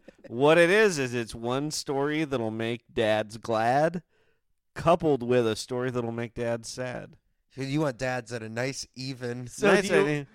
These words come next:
Speaker 1: Look, being, that's what being a dad is.
Speaker 3: So
Speaker 2: Yeah, ups and
Speaker 3: dads,
Speaker 2: downs.
Speaker 3: uh, dads out there, um, for our next,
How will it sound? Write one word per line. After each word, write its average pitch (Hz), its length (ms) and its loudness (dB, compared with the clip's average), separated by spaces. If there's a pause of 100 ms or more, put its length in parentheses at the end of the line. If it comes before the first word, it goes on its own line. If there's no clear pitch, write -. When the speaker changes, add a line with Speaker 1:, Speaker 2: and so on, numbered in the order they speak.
(180)
Speaker 1:
Look, 269 180 -6
being, 277 320 -2
that's 220 220 4
what 190 220 -4
being 196 240 4
a 185 80 2
dad 180 420 2
is. 185 400 0
Speaker 3:
So 196 280 2
Speaker 2:
Yeah, - 20 6
ups 170 60 0
and 143 80 -18
Speaker 3:
dads, 135 400 4
Speaker 2:
downs. 107 440 -12 (140)
Speaker 3:
uh, 113 380 -2 (200)
dads 151 400 2
out 95 260 -6
there, 95 340 -12 (680)
um, 104 520 -4 (880)
for 151 180 4
our 135 140 4
next, 139 420 -2